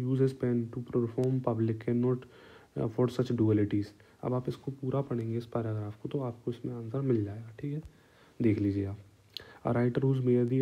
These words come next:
entertaining his write-, his readers, even one who's merely informing them,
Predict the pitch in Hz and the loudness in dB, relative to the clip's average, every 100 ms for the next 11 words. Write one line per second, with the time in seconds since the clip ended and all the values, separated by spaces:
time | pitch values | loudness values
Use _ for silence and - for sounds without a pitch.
0 | 123 123 120 120 123 120 120 120 117 107 | 4 2 4 4 4 2 -2 -2 -2 -2
1 | 113 127 117 117 117 117 110 110 104 - | -4 -6 -4 -2 0 2 2 2 -4 -6
2 | - 123 127 131 127 127 123 131 120 123 | -2 0 2 2 0 0 -2 -2 -2 0
3 | 123 117 117 117 120 120 110 117 110 113 | 0 0 0 0 2 4 2 0 0 0
4 | 110 107 | 0 -2